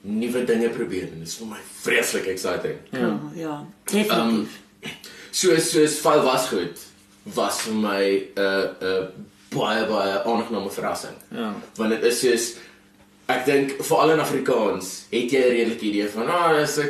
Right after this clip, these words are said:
Speaker 1: comedy movie, dit gaan dit wees."
Speaker 2: Ja, ja.
Speaker 1: En, en, en Vuil Was Goed, het ek gevoel, het nogal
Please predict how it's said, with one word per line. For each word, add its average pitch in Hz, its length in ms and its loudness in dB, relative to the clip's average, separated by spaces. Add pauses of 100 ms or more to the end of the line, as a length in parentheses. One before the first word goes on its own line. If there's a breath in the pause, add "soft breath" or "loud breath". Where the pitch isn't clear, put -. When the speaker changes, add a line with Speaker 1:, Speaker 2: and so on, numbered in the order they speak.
(100)
Speaker 1:
comedy 123 360 2
movie, 113 340 0
dit 104 200 -2
gaan 98 320 -6
dit 98 320 -4
wees." 95 320 -2
Speaker 2:
Ja, 120 60 0
ja. 110 200 0
Speaker 1:
En, - 180 -4
en, - 260 -4
en 90 200 -6
Vuil 101 180 0
Was 92 220 -2
Goed, 92 140 -10
het 90 100 -8
ek 87 80 -12
gevoel, 92 260 -4
het 85 160 -6
nogal 95 460 0